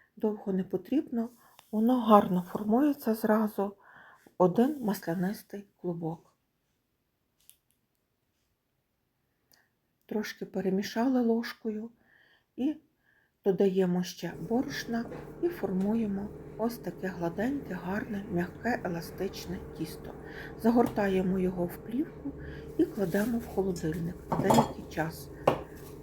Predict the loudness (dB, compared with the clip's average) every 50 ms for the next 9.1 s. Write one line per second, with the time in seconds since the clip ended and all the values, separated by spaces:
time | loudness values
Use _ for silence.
0 | -6 -4 -4 -4 -2 -2 -2 0 2 2 2 2 0 0 0 2 0 0 0 -2
1 | -4 -6 -10 -6 -2 0 0 0 -2 -6 -4 -2 -2 0 0 -2 -2 -2 -4 -4
2 | -6 -6 -6 -6 -8 -8 -8 -8 -6 -4 -4 -4 -4 -8 -10 -10 -10 -12 -10 -10
3 | -8 -8 -8 -8 -8 -10 -10 -12 -12 -10 -10 -10 -10 -8 -6 -4 -4 -4 -6 -10
4 | -12 -12 -12 -14 -14 -14 -14 -14 -14 -14 -14 -14 -16 -16 -12 -4 -2 -2 -2 2
5 | 6 6 6 6 6 4 4 6 6 6 6 6 6 6 4 2 -2 -4 -4 -4
6 | -4 -2 -2 0 -2 -2 -4 -10 -14 -14 -14 -14 -12 -8 -4 6 8 10 10 10
7 | 6 0 -8 _ _ _ _ _ _ _ _ _ _ _ _ _ _ _ _ _
8 | 2 4 4 4 4 4 4 6 6 6 8 6 6 4 2 -4 -2 -2 -2 -2
9 | -2